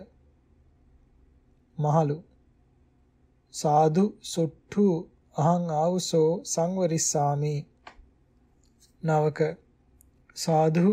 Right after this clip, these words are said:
බන්තේ, සාදු. මෙසේ ඔවුනොවුන්ට ඇවැත් දෙසූ කලෙහි පළමු ඇවැත් දෙසූ භික්ෂුව කෙරෙහි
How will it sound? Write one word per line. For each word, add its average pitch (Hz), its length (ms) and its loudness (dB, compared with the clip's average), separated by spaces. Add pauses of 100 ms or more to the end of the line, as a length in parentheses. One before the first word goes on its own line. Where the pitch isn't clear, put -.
(100)
බන්තේ, 160 600 0 (300)
සාදු. 147 520 -2 (4000)
මෙසේ 175 460 4
ඔවුනොවුන්ට 185 640 4
ඇවැත් 160 360 2
දෙසූ 160 380 -2
කලෙහි 151 460 0 (840)
පළමු 190 360 4 (120)
ඇවැත් 175 360 2
දෙසූ 175 360 -2
භික්ෂුව 151 480 -4
කෙරෙහි 175 420 0